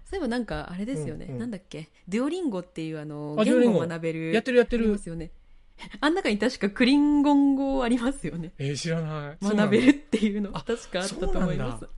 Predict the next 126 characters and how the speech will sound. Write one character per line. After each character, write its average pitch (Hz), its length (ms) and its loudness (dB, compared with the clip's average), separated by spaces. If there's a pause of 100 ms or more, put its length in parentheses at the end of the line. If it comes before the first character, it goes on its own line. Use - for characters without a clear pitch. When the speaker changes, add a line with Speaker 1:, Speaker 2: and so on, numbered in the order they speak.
(340)
Speaker 2:
確 - 180 -10
か 165 100 -4
な 190 80 -2
ん 190 40 -2
か 151 100 -6
す 190 200 -4
ご 277 140 -2
い、 233 60 -2
Speaker 1:
は 165 80 -4
い。 - 80 -14 (420)
Speaker 2:
た 208 100 -8
く - 60 -14
さ 302 100 -4
ん 294 40 -4
の 220 60 0
言 156 200 -2
語 143 80 -4
に 139 80 -6
対 143 160 -4
応 135 60 -4
し 135 60 -10
て 160 100 -6
ん 131 40 -6
だ 117 80 -12
よ 110 60 -14
ね、 165 100 -6
あ 131 100 -6
れ。 117 200 -14 (640)
そ - 140 -12
う、 127 40 -10
僕 165 200 -4
英 247 160 2
語 247 120 -2
し - 80 -6
か 180 100 -4
や 147 60 -2
っ 139 40 -12
て - 120 -12
な 139 100 -8
い 123 60 -8
け 135 80 -12
ど。 240 80 -14
Speaker 1:
は 226 200 -8
い。 170 120 -14 (140)
あ、 220 100 -8
エ 240 140 -4
ス - 100 -18
ペ 392 80 -6
ラ 508 80 -4
ン 508 60 -6
ト 233 100 -2
も 196 100 -2
も 277 120 -2
し - 80 -10
か - 100 -2
し - 40 -6
た 190 80 -6
ら - 20 -8
入 294 120 -6
っ - 20 -6
て 240 80 -6
る 208 40 -6
か 185 60 -8
な。 190 80 -6
ち 226 60 -8
ょ - 20 -8
っ - 40 -10
と 208 60 -8
調 254 160 -6
べ 233 80 -2
た 185 100 -2
こ 180 120 -8
と 190 80 -10
な 190 160 -10
い 185 40 -10
で 185 80 -8
す 180 100 -10
け 156 120 -4
ど、 180 80 -10
Speaker 2:
お、 - 40 -14
ち - 80 -14
ょ 233 40 -10
っ - 20 -10
と 202 60 -6
見 156 100 -8
て 190 100 -2
み 139 80 -6
よ 123 60 -6
う - 40 -14
か。 131 80 -6
Speaker 1:
あ - 40 -6
る 160 40 -12
か 160 80 -14
も - 60 -16
し - 0 -
れ - 0 -
な - 0 -
い。 - 0 -
Speaker 2:
見 156 80 -16
て 156 60 -14
み 147 80 -12
よ 147 60 -8
う 269 60 -8
か。 214 240 -10
今。 151 220 -12 (280)
Speaker 1:
<laughs> - 240 -14
Speaker 2:
エ 302 100 -4
ス 311 200 -12
ペ 202 80 -8
ラ 196 80 -8
ン - 20 -2
ト。 - 0 -
Speaker 1:
あ、 208 60 -2
今。 214 220 -2 (520)
Speaker 2:
エ 170 120 -12
ス - 220 -20
ペ 220 180 -4
ラ 226 140 -6
ン 208 80 -6 (140)
ト、 139 220 -10 (140)
エ 156 100 -14
ス - 140 -20
ペ 190 180 -16
ラ 185 120 -12
ン 165 160 -16
ト。 139 160 -20